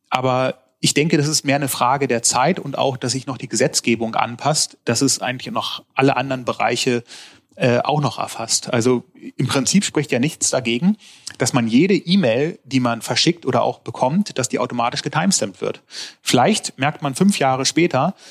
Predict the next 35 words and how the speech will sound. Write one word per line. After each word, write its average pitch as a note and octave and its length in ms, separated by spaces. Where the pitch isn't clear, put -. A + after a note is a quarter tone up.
"Oh, A#2 220
das G#2+ 180
wäre C#3 140
aber B2 160
gut D#3 160
gewesen, D3 540
wenn C3 140
wir C3 60
das B2 120
damals C3+ 320
getimestampt D3 580
hätten." E3 340
Das - 120
weiß F#3+ 180
man C#3+ 100
vielleicht A2 240
gar G#2+ 160
nicht G#2+ 180
gleich. G#2 300
Also A#2+ 120
nehmen E3+ 140
wir G3 60
mal E3 120
den D3+ 160
Fall D3+ 300
von C#3+ 260
Apple D#3 240
und D3 120
Samsung. A#2 440
Da A#2+ 100
gab's B2+ 240
ja D#3 60
einen B2+ 80
riesen E3 240
Rechtsstreit, G#2 680